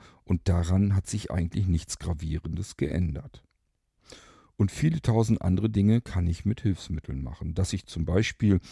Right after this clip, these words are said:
zum Straßenbahnbahnhof finde, wo ich dann umsteigen kann und so weiter.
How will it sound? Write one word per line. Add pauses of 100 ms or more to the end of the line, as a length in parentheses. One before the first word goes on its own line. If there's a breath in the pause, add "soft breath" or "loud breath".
(360 loud breath)
zum
Straßenbahnbahnhof
finde,
wo
ich
dann
umsteigen
kann
und
so
weiter.